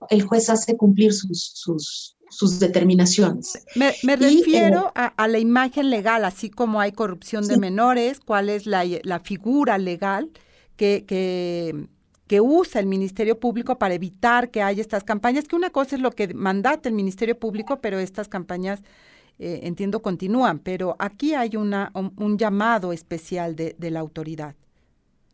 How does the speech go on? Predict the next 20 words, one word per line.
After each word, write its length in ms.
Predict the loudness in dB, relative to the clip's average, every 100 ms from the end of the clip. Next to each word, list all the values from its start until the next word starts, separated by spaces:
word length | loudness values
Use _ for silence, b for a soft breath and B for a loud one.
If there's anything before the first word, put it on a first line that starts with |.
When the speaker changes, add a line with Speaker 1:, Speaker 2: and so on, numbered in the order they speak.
| _ _ _ _
Speaker 1:
Sí, 240 | 0 2 4
la 160 | 6
ley 180 | 6 6
de 60 | 6
acceso, 680 | 4 4 4 2 2 2 0
eh, 380 | -4 0 0 0
a 100 | 0
las 160 | 0 4
mujeres 320 | 6 6 4 4
a 40 | 2
una 140 | 6
vida 220 | 6 6
libre 260 | 6 6 6
de 100 | 6
violencia 380 | 4 4 2 2
de 140 | 2
la 120 | 2
Ciudad 320 | -4 -2 2 6
de 100 | 8
México 540 | 6 4 -12 -12